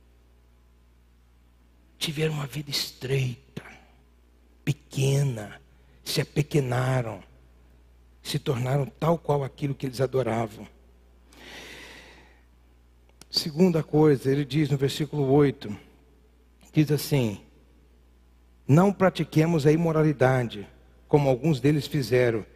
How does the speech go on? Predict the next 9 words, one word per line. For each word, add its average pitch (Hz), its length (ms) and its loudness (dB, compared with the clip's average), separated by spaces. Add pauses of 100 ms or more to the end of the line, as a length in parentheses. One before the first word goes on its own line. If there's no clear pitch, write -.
(180)
e 135 120 2
num 170 180 4
só 160 180 0
dia 143 220 0
morreram 139 520 2 (440)
vinte 143 220 0
e 139 40 -2
três 131 320 0
mil." 113 320 0